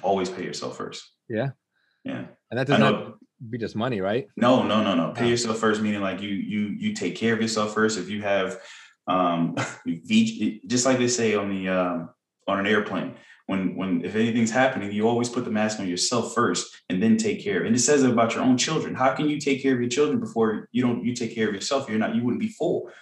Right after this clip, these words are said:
Speaker 1: You wouldn't
Speaker 2: Yeah.
Speaker 1: have any oxygen. So you can actually, trying to take care of someone else, you can actually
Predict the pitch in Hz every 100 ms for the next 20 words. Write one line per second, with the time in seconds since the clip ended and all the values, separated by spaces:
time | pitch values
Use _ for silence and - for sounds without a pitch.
0 | - - - 117 117 117 120 127 95 87
1 | 90 107 117 135 123 120 117 110 107 -
2 | - - 131 151 135 139 123 120 110 123
3 | 107 110 107 98 107 107 104 107 95 85